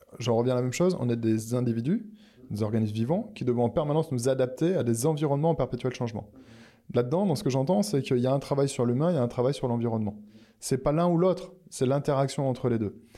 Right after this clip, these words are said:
Déjà, pour moi, la, il y a, il y a un point qui est fondamental à comprendre, c'est que ces états de tension, chez nous, ils ne sortent pas de nulle part. Ces états de tension, c'est la façon qu'a trouvé la nature pour nous amener à se mettre en mouvement.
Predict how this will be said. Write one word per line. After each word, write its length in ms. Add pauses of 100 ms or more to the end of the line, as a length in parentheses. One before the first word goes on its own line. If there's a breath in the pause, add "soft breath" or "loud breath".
(760 loud breath)
Déjà, 280
pour 180
moi, 240
la, 360 (1080)
il 280
y 60
a, 80
il 60
y 20
a 80
un 80
point 240
qui 220
est 60
fondamental 500
à 40
comprendre, 400
c'est 120
que 60
ces 180
états 180
de 60
tension, 460
chez 220
nous, 400 (120)
ils 40
ne 40
sortent 240
pas 100
de 80
nulle 180
part. 320 (760 soft breath)
Ces 240
états 180
de 60
tension, 640
c'est 260
la 120
façon 360
qu'a 120
trouvé 300
la 120
nature 400
pour 100
nous 220
amener 200
à 80
se 140
mettre 380
en 60
mouvement. 440